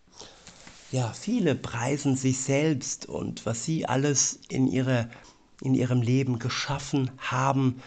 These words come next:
was sie an Karriere vollbracht haben, was sie an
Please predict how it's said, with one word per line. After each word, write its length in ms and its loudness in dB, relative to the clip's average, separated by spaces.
was 240 -2
sie 260 0
an 220 -2
Karriere 760 2
vollbracht 840 -2
haben, 600 2
was 180 -2
sie 340 -4
an 320 -2